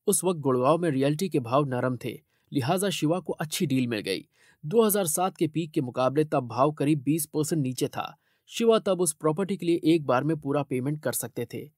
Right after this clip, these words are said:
इसके लिए उन्हें अपने इन्वेस्टमेंट बेचने पड़ते, लेकिन इक्विटी मार्केट्स के दमखम को देखते हुए शिवा और राजन ने तय किया कि प्रॉपर्टी पर लोन लिया जाए।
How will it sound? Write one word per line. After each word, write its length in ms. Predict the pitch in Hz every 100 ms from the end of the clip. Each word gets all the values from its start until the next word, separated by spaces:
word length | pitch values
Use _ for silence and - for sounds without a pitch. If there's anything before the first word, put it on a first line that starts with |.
| -
इसके 300 | 156 - 131
लिए 140 | 131
उन्हें 320 | - 143 135
अपने 260 | 147 - 131
इन्वेस्टमेंट 460 | 120 135 - 147
बेचने 320 | 123 123 - 123
पड़ते, 360 | 120 - - - - -
लेकिन 260 | 175 190 185
इक्विटी 340 | 175 151 196 220
मार्केट्स 400 | 147 127 175 -
के 100 | 151
दमखम 400 | 123 127 - 175
को 120 | 151
देखते 340 | 117 135 -
हुए 140 | 170 151
शिवा 300 | 151 143 170
और 120 | 147
राजन 280 | 120 123 156
ने 80 | 127
तय 220 | 135 151
किया 260 | 151 139 151 - _
कि 60 | 190
प्रॉपर्टी 460 | 156 156 165 185
पर 200 | 185 160
लोन 280 | 160 123 127
लिया 200 | 120 123
जाए। 260 | 117 117